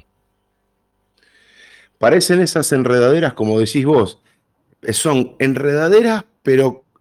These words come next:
eh, arboladas. Y vos me dirás, "¿Qué qui-, qué carajo quisiste decir, Gabriel, con enredaderas arboladas?". Las enredaderas mayormente tienen el tronco, ¿no? Y el resto de lo que se enreda son ramas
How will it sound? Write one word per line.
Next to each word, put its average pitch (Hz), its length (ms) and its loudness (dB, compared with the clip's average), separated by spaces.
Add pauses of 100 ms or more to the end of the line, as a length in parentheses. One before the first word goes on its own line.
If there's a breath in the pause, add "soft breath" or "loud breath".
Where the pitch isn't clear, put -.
eh, 117 600 -4
arboladas. 120 960 0
Y 113 100 -6
vos 165 160 -6
me 180 80 -2
dirás, 170 140 -2
"¿Qué 247 240 -10
qui-, 160 320 -2
qué 269 180 -10
carajo 147 400 -2
quisiste 120 320 -4
decir, 104 220 -2
Gabriel, 101 240 -4
con 101 220 -4 (540 loud breath)
enredaderas 117 920 0
arboladas?". 104 720 -2 (680)
Las 131 260 0
enredaderas 185 680 2
mayormente 175 720 0
tienen 113 360 -4
el 165 140 -4
tronco, 214 580 -2 (260)
¿no? 202 300 -2 (420 soft breath)
Y 127 120 -2
el 175 100 0
resto 170 360 0
de 120 80 4
lo 117 120 4
que 113 100 -4
se - 140 -2
enreda 175 460 0
son 127 340 -4 (240)
ramas 113 640 -6